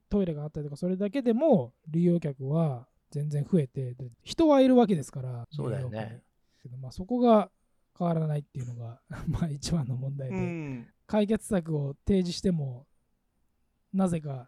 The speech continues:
Speaker 1: それがそのままになってしまうみたいな。
Speaker 2: うん、僕はトイレは一つやっぱり思うかな、今話してて。あの、ほら、トイレってさ、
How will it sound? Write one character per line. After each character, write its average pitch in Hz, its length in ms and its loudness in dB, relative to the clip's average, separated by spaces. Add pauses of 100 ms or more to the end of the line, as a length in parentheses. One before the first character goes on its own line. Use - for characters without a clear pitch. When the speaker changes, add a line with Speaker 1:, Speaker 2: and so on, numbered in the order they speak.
Speaker 1:
そ - 140 -6
れ 147 80 -2
が 147 100 -6
そ 160 120 -2
の 151 80 -2
ま 147 100 -4
ま 147 100 -6
に 131 120 -8
な 131 80 -10
っ - 20 -20
て - 100 -20
し - 120 -14
ま 120 120 -10
う 117 40 -12
み 117 80 -16
た 127 100 -20
い 120 40 -18
な。 123 60 -20 (960)
Speaker 2:
う - 60 -10
ん、 120 140 -8
僕 233 260 -6
は 320 400 -2 (240)
ト 370 180 -2
イ 359 40 -2
レ 294 100 2
は 170 100 6
一 165 220 -4
つ 127 220 -6
や 117 100 2
っ - 40 -2
ぱ 160 140 -2
り 110 140 -2
思 131 240 -6
う 110 40 -10
か 98 140 -14
な、 98 220 -8
今 101 240 -10
話 98 240 -12
し - 20 -20
て 107 100 -18
て。 101 360 -10 (580)
あ 127 220 0
の、 117 320 -2
ほ 139 80 4
ら、 120 80 4
ト 254 120 4
イ 294 60 4
レ 220 60 2
っ - 20 0
て 135 100 0
さ、 110 480 4